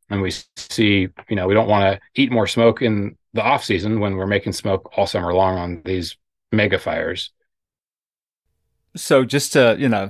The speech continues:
Speaker 2: to put that in, in contrast, how long would the smoke for a prescribed burn last versus the months and months that the Northeast has been under a cloud?
Speaker 1: Yeah.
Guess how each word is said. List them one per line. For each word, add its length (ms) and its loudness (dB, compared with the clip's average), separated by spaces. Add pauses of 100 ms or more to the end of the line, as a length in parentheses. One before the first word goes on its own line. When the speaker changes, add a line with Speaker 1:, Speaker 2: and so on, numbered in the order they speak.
Speaker 2:
to 140 -4
put 260 0
that 220 2
in, 320 2
in 300 0
contrast, 840 -2 (720)
how 260 2
long 280 4
would 140 2
the 100 -2
smoke 400 2
for 260 2
a 60 2
prescribed 720 0
burn 380 2
last 640 -2
versus 800 -2
the 120 2
months 480 0
and 100 0
months 360 0
that 80 0
the 100 0
Northeast 540 2
has 160 -6
been 180 0
under 260 2
a 60 0
cloud? 440 2
Speaker 1:
Yeah. 320 2